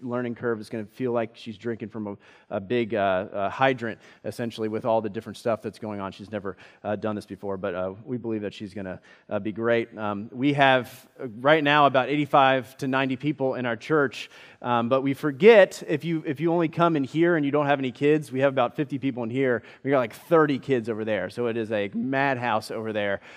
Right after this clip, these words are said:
uh, all worshiping Jesus, chaotic, but it, but it's all good because it's in the name of Jesus.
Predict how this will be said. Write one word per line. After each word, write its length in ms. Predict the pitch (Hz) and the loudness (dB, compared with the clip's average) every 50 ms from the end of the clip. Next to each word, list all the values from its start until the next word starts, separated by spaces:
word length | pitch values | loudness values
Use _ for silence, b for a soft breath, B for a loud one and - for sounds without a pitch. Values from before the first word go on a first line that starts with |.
| B B B | B B B
uh, 40 | |
all 440 | 127 117 110 110 113 123 127 135 135 | 0 2 4 4 4 6 4 4 4
worshiping 400 | 127 131 127 127 - 110 123 120 | 4 2 0 -2 -4 -6 -6 -6
Jesus, 600 | 101 120 123 123 - 123 117 113 107 - - - - | -4 -4 -4 -2 -2 -2 -2 -2 -4 -6 -12 -12 -12
chaotic, 560 | - 139 131 127 127 120 117 117 117 110 - - | -2 2 4 4 6 6 6 4 4 0 0 -2
but 220 | 120 113 113 - | -2 -2 -2 -2
it, 100 | 127 113 | -6 -4
but 140 | 120 120 113 | -4 -6 -6
it's 100 | 107 - | -2 0
all 160 | 127 120 117 | 0 0 0
good 240 | 107 101 117 107 101 | 0 -2 -4 -4 -4
because 240 | 110 101 107 101 104 | -6 -8 -8 -10 -10
it's 140 | 95 - | -10 -10
in 80 | 110 104 | -10 -8
the 40 | 101 | -6
name 200 | 101 101 95 92 | -6 -8 -8 -10
of 60 | 90 | -10
Jesus. 500 | 90 101 107 110 92 98 95 95 - _ | -10 -8 -8 -8 -6 -8 -10 -10 -12 _